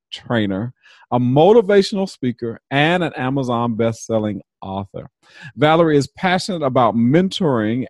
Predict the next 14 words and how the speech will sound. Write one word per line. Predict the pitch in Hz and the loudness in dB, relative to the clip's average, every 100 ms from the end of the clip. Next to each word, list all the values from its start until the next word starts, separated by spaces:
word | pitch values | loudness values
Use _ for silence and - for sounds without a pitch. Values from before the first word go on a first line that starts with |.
| - | -4
and | 120 120 | -2 0
awakening | 117 120 151 165 156 156 | 0 4 2 2 -2 0
the | 131 139 | -2 0
inner | 139 139 | 0 0
spirit | - 135 127 | 0 2 4
and | 113 113 | 2 -2
confidence | 127 120 127 117 113 | -4 -4 -2 -4 -4
of | 101 | -4
women | 95 120 120 117 | -2 0 0 -2
who | 120 90 | -2 -2
aspire | 98 - - - 220 180 90 71 90 _ _ _ | -4 -8 -14 -8 0 0 0 -4 -14 _ _ _
to | 120 | -4
become | 113 - 117 104 | -4 -4 -6 -6
heart-centered | - - 147 156 - - 156 147 160 | -10 -2 0 0 -2 -8 -2 -2 -2